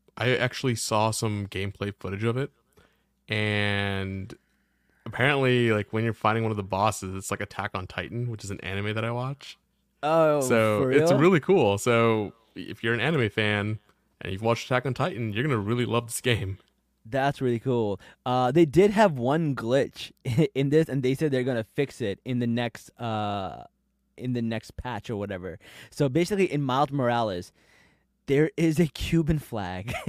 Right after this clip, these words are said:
Speaker 2: <laughs> in his room, which is, <laughs> which is wrong
Speaker 1: Wow.
Speaker 2: because he's Puerto Rican, and
Speaker 1: Right.
Speaker 2: the, the Puerto Rican flag looks a little bit like the Cuban flag, but, like, <laughs> what a mistake.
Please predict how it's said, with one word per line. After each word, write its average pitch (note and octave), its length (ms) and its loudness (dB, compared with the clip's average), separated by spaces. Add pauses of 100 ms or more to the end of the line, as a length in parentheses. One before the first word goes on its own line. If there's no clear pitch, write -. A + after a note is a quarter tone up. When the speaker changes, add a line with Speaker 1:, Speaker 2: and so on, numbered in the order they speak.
(120)
Speaker 2:
<laughs> - 240 6
in F3 180 4
his F#3 240 10
room, B2+ 480 4 (480)
which D#3+ 500 2
is, D#3+ 520 2 (400)
<laughs> A3 480 2
which E3+ 300 2
is G3 140 6
wrong F3 240 10
Speaker 1:
Wow. G2 500 6 (320)
Speaker 2:
because E3+ 380 10
he's F3 180 2
Puerto E3+ 300 6
Rican, B2 540 4 (400)
and C3 220 2
Speaker 1:
Right. G2+ 240 4
Speaker 2:
the, D3+ 140 0 (180)
the D3+ 120 0
Puerto G#3+ 200 10
Rican G3+ 200 6
flag G3 240 4
looks G3 200 2
a F3+ 60 0
little F3 340 6
bit A3+ 160 6
like A3 200 4
the A3+ 80 0
Cuban A#3+ 240 0
flag, A3+ 360 4
but, F3 160 2
like, E3 200 4
<laughs> F#3+ 180 -4
what C4 240 8
a A3+ 80 10
mistake. - 1000 -4